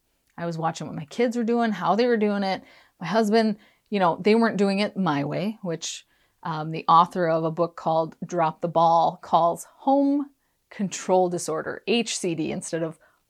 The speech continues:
O C D. So I was having some home control disorder 'cause I wanted him to do it my way. So here's what I figured out. I put in earbuds, listen to a podcast I wanna listen to, and I don't pay attention to what they're doing.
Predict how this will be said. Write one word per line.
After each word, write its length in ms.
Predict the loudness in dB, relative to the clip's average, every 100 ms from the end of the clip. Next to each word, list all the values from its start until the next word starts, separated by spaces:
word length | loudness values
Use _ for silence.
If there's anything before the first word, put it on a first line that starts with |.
| _ 0
O 160 | 0
C 240 | 0 -4 -6
D. 260 | -8 -12 _ _ _ -20 _
So 120 | -2 0
I 40 |
was 80 | 2
having 200 | 4 6
some 120 | 4
home 380 | 0 0 2 2
control 380 | 0 -2 -2 -2
disorder 400 | -4 -6 -8 -8
'cause 120 | -6
I 40 |
wanted 260 | -4 -4 -4
him 160 | -4
to 60 | -6
do 100 | -6
it 60 | -6
my 160 | -6
way. 200 | -6 -10 -16 _ _ _
So 120 | -6 0
here's 240 | 0 2
what 120 | 2
I 80 | 2
figured 300 | 0 -2 2
out. 280 | 2 0 -6 _ _ _ _ _ _
I 60 | -6
put 200 | 0 0
in 160 | 0
earbuds, 640 | 2 2 4 2 -2 -4 -8
listen 260 | -8 -4 -2
to 80 | -2
a 40 |
podcast 720 | -2 -2 0 2 0 -2 -2
I 60 | -6
wanna 200 | -8 -8
listen 280 | -10 -10 -12
to, 300 | -8 -8 -8 -14 _ _ _ _ _
and 240 | 0 0 -4 _ _ -6
I 580 | 0 2 4 2 0 0
don't 200 | 0 0
pay 120 | 0
attention 360 | -2 -2 -4 -2
to 20 |
what 180 | -4 0
they're 220 | 0 2
doing. 400 | 2 0 0 -2